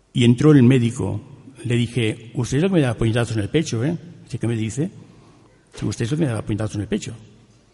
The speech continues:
Entró el otro, que era el que me daba las descargas,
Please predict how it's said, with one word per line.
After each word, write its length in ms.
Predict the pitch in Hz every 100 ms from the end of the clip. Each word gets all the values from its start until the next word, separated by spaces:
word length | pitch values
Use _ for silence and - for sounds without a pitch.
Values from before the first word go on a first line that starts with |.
| _ _ _ _ _ _ _ _ _ _ _ _ _
Entró 720 | 139 147 170 175 - - - -
el 160 | 117
otro, 280 | 131 127 117 - - - - _ _ _ _ _ _ _ _ _ _ _ _ _ _ -
que 60 | -
era 100 | 110
el 60 |
que 40 | 107
me 80 | 107
daba 140 | 107
las 80 | 107
descargas, 480 | - 131 117 110